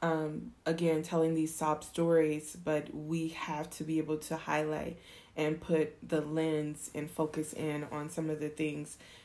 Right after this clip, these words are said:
the disparities that we see within our own, um, acceptance of the African traditions. And, um, you know, we're in the healing, not business, but we're in the healing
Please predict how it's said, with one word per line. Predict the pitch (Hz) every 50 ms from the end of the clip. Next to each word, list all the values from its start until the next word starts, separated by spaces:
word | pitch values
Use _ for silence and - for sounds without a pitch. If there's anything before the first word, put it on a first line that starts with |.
| - -
the | - 165 160
disparities | 160 160 165 - 170 160 156 156 156 156 151 151 151 -
that | 151 - - -
we | 160 156
see | 156 - - 151
within | 147 147 151 - 151 151
our | 147 147 147 - -
own, | 147 147 147 147 147 147 151 - - - - - - - - -
um, | - 151 151 151 151 147 -
acceptance | 156 156 - - 147 143 - - - - - -
of | 151 151 156 - - - - - - -
the | 151 160 160 151
African | 151 151 - - - 160 156
traditions. | - - 160 165 170 175 175 165 151 156 160 165 -
And, | - 147 156 156 156 151 156 156 - - - - - - - - - - - - -
um, | 165 170 160 156 160 165 - -
you | - 180 190
know, | 185 175
we're | 170 170 170 175 202 226 240 247
in | 240 - 220 208 208 196
the | 185
healing, | 180 - - - 196 196 196 196 190 185 185 185 180 175 - - - - - - - - - - -
not | 170 180 180 185 180 -
business, | 185 190 180 180 175 170 165 170
but | - - 165 160 160
we're | 180 185 180 180 180 - - - -
in | - 190 190 180
the | 175
healing | 175 175 - 196 190 190 190 180 175 170 165 165 165